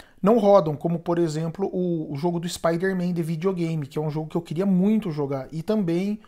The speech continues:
o Mortal Kombat dois, por exemplo, ele roda todo travando, e, e o, por outro lado também o, o Golden Axe Revenge of the Death Adder,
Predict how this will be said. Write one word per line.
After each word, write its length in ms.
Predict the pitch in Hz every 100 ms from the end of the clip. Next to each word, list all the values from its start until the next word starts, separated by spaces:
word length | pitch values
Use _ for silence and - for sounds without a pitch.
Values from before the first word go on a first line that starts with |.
| - - - _ -
o 380 | 156 151 147
Mortal 360 | 147 170 170 165
Kombat 380 | 170 160 151 185
dois, 340 | 160 175 180
por 200 | - 143
exemplo, 640 | 135 139 170 175 175 175 - - - - - -
ele 140 | 151
roda 280 | 143 160 151
todo 240 | 180 170
travando, 640 | 165 175 160 170 170 175 170 - - - _ _
e, 300 | 139 156 151
e 240 | 147 151 147
o, 140 | 160
por 200 | 165 165
outro 220 | 165 165
lado 320 | 160 156 156
também 580 | 147 147 156 175 175 139 -
o, 500 | 151 143 139 131 120 127 - - - - - -
o 100 | 135
Golden 380 | 170 170 160
Axe 200 | 160 160
Revenge 480 | 143 151 147 165 160
of 220 | 143 135
the 300 | 139 147 143
Death 300 | 135 139 -
Adder, 440 | 147 160 170 170